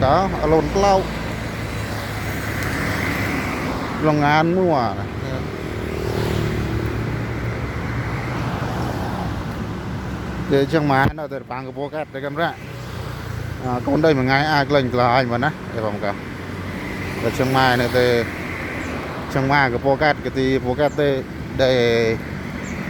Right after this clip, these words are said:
con đây ngay là anh nhé. Hot tay để kho nó có biết Chiang Mai này mà nè.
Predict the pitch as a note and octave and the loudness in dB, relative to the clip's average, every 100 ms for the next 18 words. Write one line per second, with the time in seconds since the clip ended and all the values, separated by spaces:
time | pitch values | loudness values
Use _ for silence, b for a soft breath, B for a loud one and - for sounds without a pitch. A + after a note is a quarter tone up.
0 | - - C3+ C#3+ A#2+ B2 B2+ A#2+ A#2+ B2+ | -4 0 4 4 4 4 4 4 4 4
1 | A#2+ C#3+ F3 - - - - - - - | 4 4 4 0 -8 -10 -10 -10 -12 -12
2 | - - - - - - - - D3 C#3 | -12 -14 -14 -12 -12 -12 -8 -2 2 4
3 | C#3 C#3+ C#3 - E3+ C#3+ C3 C3 B2 A#2+ | 6 6 4 4 4 4 2 2 2 2
4 | A#2+ C#3+ C#3 C3+ B2+ A#2 A#2 A#2+ | -2 -2 -2 0 0 -2 -2 -4